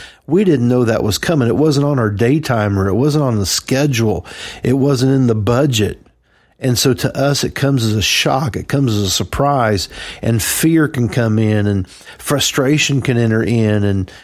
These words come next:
and stress can enter in. It can, it can put stress on your marriage. It can put stress on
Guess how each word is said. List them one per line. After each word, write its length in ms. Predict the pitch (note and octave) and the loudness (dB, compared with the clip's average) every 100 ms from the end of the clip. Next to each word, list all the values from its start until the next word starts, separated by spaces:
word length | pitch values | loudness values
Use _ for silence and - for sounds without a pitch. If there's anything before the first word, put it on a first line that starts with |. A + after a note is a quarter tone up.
| _ | _
and 160 | - A#2+ | -4 -2
stress 540 | - - C#3 D3 D#3 | -2 0 2 2 0
can 200 | - B2+ | -2 0
enter 260 | B2 A#2 A2+ | 0 2 2
in. 240 | G#2+ G2+ | 2 2
It 120 | A2 G#2 | 0 0
can, 200 | G#2 F#2 - - | -2 -2 -10 -6
it 100 | - | -2
can 140 | C3 | -2
put 180 | G#2+ - | -2 -2
stress 380 | - C#3 C3+ - | 0 0 0 0
on 160 | C3 | 0
your 100 | A#2+ | 2
marriage. 600 | A2+ A#2 C3 C#3 A#2 G2+ | 2 2 2 0 0 0
It 100 | A2 | -2
can 100 | - | -2
put 140 | B2 G2 | -2 -4
stress 400 | - B2+ C3 - | -2 0 0 -2
on 220 | A2+ A2+ | -2 -4